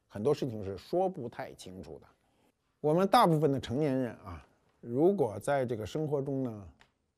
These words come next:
突然有一段时间陷入一种愚钝状态呢，一定是陷入了爱情状态。无论男女，只要是他真的觉得他自个儿进入了一个爱情状态呢，他马上智力就变得非常的低下。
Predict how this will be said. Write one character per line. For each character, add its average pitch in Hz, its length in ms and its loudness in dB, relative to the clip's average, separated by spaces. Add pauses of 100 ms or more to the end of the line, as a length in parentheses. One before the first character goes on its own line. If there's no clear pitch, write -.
(300)
突 - 140 0
然 165 160 2
有 113 100 0
一 117 60 -2
段 127 180 -2
时 - 120 -8
间 127 180 -4
陷 127 220 -4
入 120 120 -2
一 113 120 -2
种 92 200 -12
愚 98 260 -4
钝 151 260 0
状 117 220 -6
态 98 240 -10
呢， 82 140 -16 (440)
一 120 220 -2
定 151 180 0
是 110 140 -10
陷 107 180 -10
入 95 140 -14
了 92 80 -16
爱 107 180 -8
情 76 200 -14
状 - 200 -18
态。 - 140 -20 (380)
无 147 180 8
论 247 160 6
男 131 180 0
女， 104 120 -4
只 120 140 -6
要 143 140 2
是 165 140 0
他 147 160 0
真 254 320 6
的 135 140 2 (760)
觉 185 260 6
得 151 160 6
他 165 140 -2
自 151 120 -4
个 107 100 -2
儿 92 60 -6
进 139 160 -4
入 117 160 -2
了 95 120 -8
一 90 100 -8
个 120 140 -8
爱 170 240 -2
情 95 200 -12 (200)
状 92 200 -8
态 90 180 -12
呢， 78 120 -18 (560)
他 - 140 -2
马 - 160 -2
上 135 200 -4
智 151 140 -2
力 120 160 -2
就 117 140 -4
变 120 140 -4
得 92 100 -10
非 180 240 0
常 - 180 -10
的 127 100 -6
低 170 360 -2
下。 - 180 -8